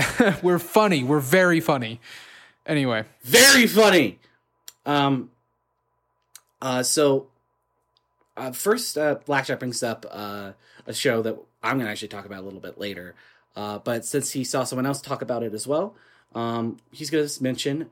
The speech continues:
Speaker 2: that he would like to have seen Constant Pain go to full series. I think it was by the writer of The Angry Beavers, and it looked seriously promising as a retro-futuristic adventure cartoon from Nickelodeon,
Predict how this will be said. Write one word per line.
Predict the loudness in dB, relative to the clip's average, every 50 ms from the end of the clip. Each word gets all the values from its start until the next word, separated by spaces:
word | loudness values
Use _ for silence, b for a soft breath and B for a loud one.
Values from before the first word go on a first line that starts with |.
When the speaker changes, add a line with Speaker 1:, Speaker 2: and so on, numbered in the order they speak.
| _ _
Speaker 2:
that | -4 -4 -4
he | -6 -10 -14 -12 -10 -8 -8
would | -8 -8 -8
like | -6 -8 -8 -8 -4
to | -4 -2 -2
have | -2 -4 -6
seen | -8 -8 -6 -6 -6 -6 -8 -10 _ -14
Constant | -10 -10 -8 -8 -8 -8 -10 -10 -10
Pain | -6 -4 -2 0 0 0 -2 -4 -8 _
go | -10 -10
to | -10 -10 -12
full | -14 -14 -14 -12
series. | -10 -10 -10 -10 -12 -14 -12 -10 -10 -10 -10 B B B B B B B B B B -8
I | -4
think | -2 -2 2
it | 2
was | 0 2 2
by | 2 0 2
the | 0 -2
writer | -2 0 2 2 4 2 2
of | 0
The | 0 -4 -2
Angry | -2 -2 -2 -4 -4
Beavers, | -2 -2 -2 -2 -2 -2 -4 -4 -6 -8 -10 -12 _ -4
and | -2 -2 -2 -2 -2
it | -2 -2 0 0
looked | 0 -2 -4 -4 -6 -8 -8
seriously | -6 -4 0 0 0 0 -2 -6 -6
promising | -2 -2 -2 0 -2 -4 -4 -4 -4 -4
as | -4 -6
a | -8 -8
retro-futuristic | -4 -4 -4 -6 -2 0 0 0 0 -2 -6 -8 -8 -4 -4 -4 -4 -4 -6 -8 -8 -8
adventure | -6 -4 -4 -4 -2 -4 -6 -6
cartoon | -4 -4 -4 -4 -4 -4 -4 -4 -4
from | -6 -6 -8 -6 -6
Nickelodeon, | -8 -8 -6 -2 0 0 0 0 -4 -8 -12 -14